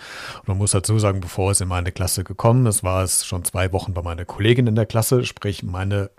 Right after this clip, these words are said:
Kids hatten nicht wirklich Kontakt mit diesem Jungen gehabt. Und am Montag, ähm, als wir es besprochen haben, jetzt ist ja quasi, heute ist Mittwoch, heute kam er den ersten Tag zu mir in die Klasse. Am Montag, als wir es besprochen haben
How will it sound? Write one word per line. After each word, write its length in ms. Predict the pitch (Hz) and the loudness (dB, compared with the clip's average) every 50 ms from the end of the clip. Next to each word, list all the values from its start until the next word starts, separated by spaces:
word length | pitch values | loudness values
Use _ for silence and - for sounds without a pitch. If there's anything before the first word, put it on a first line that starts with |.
| - - | -10 -4
Kids 280 | - 131 113 - - | -2 -2 0 0 0
hatten 640 | 110 - - 104 98 98 95 95 - - 78 80 110 104 | -2 0 0 -2 -2 -2 -4 -6 -8 -12 -10 -8 -6 -6
nicht 180 | 98 90 - | -6 -4 -4
wirklich 220 | 98 92 92 92 - | -6 -6 -6 -6 -4
Kontakt 480 | - 95 - - 104 - - - - - | -4 -4 -2 -2 -4 -4 -6 -12 -12 -8
mit 160 | - 92 85 92 | -8 -6 -4 -4
diesem 240 | 95 82 92 85 | -4 -4 -4 -4
Jungen 240 | 82 87 85 87 90 | -4 -4 -4 -4 -4
gehabt. 320 | 95 98 90 - - - - - - - - - - - - - - - - - - - - - - - - | -6 -6 -8 -8 -14 -20 -20 -20 -20 -18 -16 -16 -14 -14 -14 -14 -16 -16 -16 -16 -16 -16 -18 -20 -12 -2 2
Und 380 | 127 117 117 120 127 123 - | 4 6 6 6 4 2 2
am 120 | 127 120 131 | 2 4 6
Montag, 640 | 151 175 175 - 165 147 143 143 - - - - - - | 6 6 8 8 10 10 10 8 6 0 -14 -8 -2 2
ähm, 320 | 120 117 117 127 135 139 | 4 6 6 4 4 0
als 180 | - 127 113 - | -2 -4 -2 -2
wir 60 | 110 | 0
es 80 | 101 - | 0 0
besprochen 420 | - 101 - - 127 139 156 156 | -2 -2 0 2 2 4 6 8
haben, 180 | 139 131 - 127 | 8 8 8 6
jetzt 200 | 104 101 - - | 2 2 0 -2
ist 120 | 98 - | -4 -2
ja 160 | - 95 92 | 0 0 0
quasi, 380 | 95 - - - 87 87 87 92 | -2 -4 -8 -6 -6 -4 -4 -4
heute 260 | 85 92 98 92 92 | -2 -2 -2 -2 -2
ist 120 | 90 - - | -4 0 0
Mittwoch, 320 | 143 - 139 135 131 - - - _ _ _ _ _ _ _ _ _ _ _ _ - - - - | 2 6 6 4 4 4 -2 -20 _ _ _ _ _ _ _ _ _ _ _ _ -14 -10 -4 -4
heute 160 | 110 107 101 | -2 -2 0
kam 180 | - 107 104 | 0 0 0
er 80 | 98 95 | 0 0
den 140 | 92 98 - | -2 -4 -4
ersten 260 | - 98 - - 107 | -2 -4 -2 -2 -2
Tag 240 | - 101 95 92 - | 0 0 0 0 -2
zu 100 | - 95 | -4 -4
mir 100 | 92 90 | -2 -2
in 60 | 87 | -4
die 60 | 90 | -4
Klasse. 300 | - - 117 120 - 123 | -2 0 2 2 2 2
Am 100 | 101 98 | 2 4
Montag, 300 | 107 131 131 135 117 - | 6 6 6 6 6 4
als 160 | 101 101 - | 2 -2 -2
wir 20 | 110 | -4
es 80 | - | -2
besprochen 460 | - 110 - - 120 123 135 139 117 113 | -2 -4 -2 0 0 2 4 6 6 6
haben 240 | 120 117 123 120 | 6 6 4 2